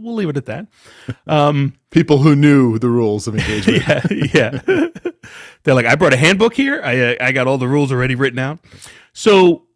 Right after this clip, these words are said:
Speaker 1: one of, then, so now they come over and they try to entice you. And one of the ladies, and that's why, like, I, I laugh about the donkey show. One of the ladies comes up and is like, "Would you like a lap dance?" And we're like, "No, we're not interested. Thank you." The next lady who overheard it comes up and is like, "How about this?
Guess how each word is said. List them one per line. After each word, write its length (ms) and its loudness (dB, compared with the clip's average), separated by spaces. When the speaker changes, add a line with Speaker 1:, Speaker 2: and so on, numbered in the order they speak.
Speaker 1:
one 300 0
of, 220 -2
then, 180 0
so 120 0
now 140 2
they 100 -4
come 180 -2
over 160 2
and 100 0
they 60 0
try 200 0
to 120 0
entice 460 -6
you. 160 -20
And 560 0
one 300 -2
of 80 -2
the 80 2
ladies, 300 0
and 80 0
that's 160 -4
why, 120 2
like, 200 -2
I, 240 -4
I 140 -4
laugh 300 -2
about 220 -4
the 80 -16
donkey 320 -4
show. 160 -6
One 180 0
of 60 0
the 80 -6
ladies 340 -2
comes 320 -4
up 280 -2
and 160 -4
is 200 -6
like, 420 -6
"Would 120 -8
you 80 -4
like 160 -6
a 40 -8
lap 260 -6
dance?" 320 -18
And 100 -12
we're 60 -10
like, 140 -12
"No, 200 -4
we're 60 -4
not 160 -4
interested. 360 -12
Thank 240 -12
you." 100 -18
The 80 -4
next 260 0
lady 240 2
who 160 -2
overheard 480 2
it 80 -6
comes 260 -2
up 180 0
and 80 -4
is 120 -6
like, 180 -4
"How 160 0
about 300 -2
this? 400 -2